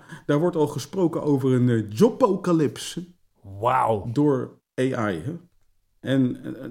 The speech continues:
Speaker 1: ja, en het is gewoon, ja, daar krijg je dus, eh, eh, ja, issues, omdat,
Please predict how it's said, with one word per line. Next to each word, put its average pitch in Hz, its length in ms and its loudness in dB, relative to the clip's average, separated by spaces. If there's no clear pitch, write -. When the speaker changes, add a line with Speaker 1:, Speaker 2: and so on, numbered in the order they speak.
Speaker 1:
ja, 120 300 0
en 135 280 -4
het - 420 -14
is 131 160 -8
gewoon, 139 480 0
ja, 135 240 0
daar 131 200 -2
krijg 135 300 -6
je 131 100 -4
dus, 120 600 -4
eh, 117 280 -4
eh, 107 420 -6
ja, 120 260 -6
issues, 170 520 -6
omdat, 131 500 -2